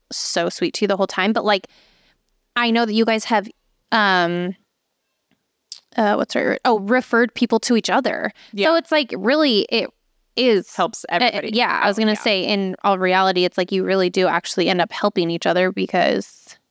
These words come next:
Speaker 2: Yeah.
Speaker 1: you're just, like, building connections within that industry,
Speaker 2: Yeah.
Speaker 1: so.
Speaker 2: And I feel like that, like, she was, like, very eye-opening to me at the beginning 'cause I feel like she literally was, like,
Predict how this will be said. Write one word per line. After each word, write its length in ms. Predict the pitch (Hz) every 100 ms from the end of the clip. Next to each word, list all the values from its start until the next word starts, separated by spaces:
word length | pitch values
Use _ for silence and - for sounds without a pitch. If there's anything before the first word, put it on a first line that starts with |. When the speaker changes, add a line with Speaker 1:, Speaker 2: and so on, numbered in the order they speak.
| -
Speaker 2:
Yeah. 200 | 180 147 -
Speaker 1:
you're 160 | 214 196
just, 160 | 190
like, 180 | 180 180
building 260 | 190 180 175
connections 480 | - 175 - 180 175
within 320 | 175 175 175
that 160 | 190 -
industry, 540 | 180 185 - 160 196 175
Speaker 2:
Yeah. 120 | 147 - 113
Speaker 1:
so. 20 | 202 - 220
Speaker 2:
And 120 | 226
I 100 | 220
feel 140 | 226
like 140 | 226 214
that, 180 | 190 -
like, 180 | 185 170
she 180 | - 208
was, 140 | 190
like, 160 | 185 165
very 220 | 165 143
eye-opening 500 | 160 160 175 170 165
to 120 | 180
me 180 | 165 156
at 100 | 156
the 60 | 156
beginning 440 | 151 139 151 156
'cause 120 | 175
I 100 | 151 156
feel 120 | 147
like 140 | 151
she 300 | - - 160
literally 400 | 151 151 156 160
was, 240 | 156 151 -
like, 400 | 143 135 -